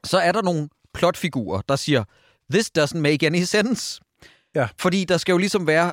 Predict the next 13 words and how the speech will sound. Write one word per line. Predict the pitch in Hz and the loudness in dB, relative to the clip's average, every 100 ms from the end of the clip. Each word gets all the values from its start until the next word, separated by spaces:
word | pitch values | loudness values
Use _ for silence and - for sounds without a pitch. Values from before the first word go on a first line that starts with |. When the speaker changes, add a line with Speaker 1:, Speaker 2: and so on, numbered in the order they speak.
| - | -2
Speaker 1:
noget, | 151 151 147 | 0 0 0
noget | 143 135 | 0 0
fysisk, | - 240 226 202 - - _ _ | 0 -2 -2 -4 -8 -10 _ _
øh, | 151 147 135 127 | 0 2 0 -2
der, | 151 - - | -4 -4 -6
den | 151 | -6
skal | 156 | -2
være | 147 | -2
fysisk | - 220 - - | -2 -4 -4 -4
funderet, | 175 139 220 202 139 | -4 0 0 0 0
åbenbart. | 131 127 131 113 90 - _ _ | 0 0 0 0 -2 -8 _ _
Videnskabeligt | 139 156 147 190 165 151 | -2 -2 0 -2 -2 -4
funderet. | 123 131 104 | -4 -2 -2